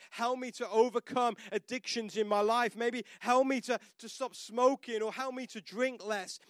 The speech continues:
Hel-, help me to, to, to, to, to say the right thing instead of always saying the wrong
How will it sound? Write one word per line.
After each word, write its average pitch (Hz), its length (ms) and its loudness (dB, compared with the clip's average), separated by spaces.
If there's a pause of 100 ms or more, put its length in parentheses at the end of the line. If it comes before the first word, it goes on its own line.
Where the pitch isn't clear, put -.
(180)
Hel-, 269 300 0 (180)
help 285 280 2
me 269 240 -2 (200)
to, 277 340 -2 (200)
to, 262 280 -4
to, 254 320 -4
to, 262 340 -4 (160)
to 269 120 -4
say 277 380 0
the 262 140 -2
right 247 300 0 (180)
thing 269 420 -2 (160)
instead 254 340 0
of 233 140 4
always 240 340 2
saying 226 420 -2
the 214 100 0
wrong 220 480 0